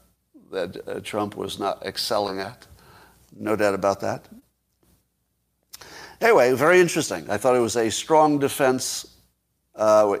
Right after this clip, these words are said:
in, in a context in which I didn't think there would be any. Although I don't know if it matters, really,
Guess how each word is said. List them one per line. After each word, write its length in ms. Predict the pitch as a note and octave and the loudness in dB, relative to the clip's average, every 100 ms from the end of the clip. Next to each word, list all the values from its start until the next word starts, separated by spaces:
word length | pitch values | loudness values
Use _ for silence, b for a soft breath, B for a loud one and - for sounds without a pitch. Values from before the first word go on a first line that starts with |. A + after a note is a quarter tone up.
| A2 | -4
in, 360 | A2 A2 - - | -4 -4 -8 -8
in 160 | G#2 A2+ | -6 -2
a 140 | G#2 | -2
context 680 | - B2 A#2 B2 A#2 - - | 0 -2 -2 -2 -2 -4 -10
in 160 | - G#2 | -8 -6
which 220 | G#2 - | -8 -6
I 60 | |
didn't 220 | G#2 G#2+ G2+ | -4 -4 -6
think 200 | A2 G2+ | -8 -8
there 80 | |
would 180 | G2 G#2 | -8 -6
be 120 | F2+ | -8
any. 180 | C#2 B1+ - _ _ _ _ _ _ B B B B | -12 -14 -18 _ _ _ _ _ _ B B B B
Although 300 | - G#2 G#2+ | -4 0 2
I 60 | G#2 | 2
don't 160 | G2 | 0
know 80 | D#2 | -4
if 120 | F#2 | -8
it 80 | D2+ | -10
matters, 460 | B1+ D#2 G1+ - - | -6 -6 -6 -12 -14
really, 240 | - - | -14 -18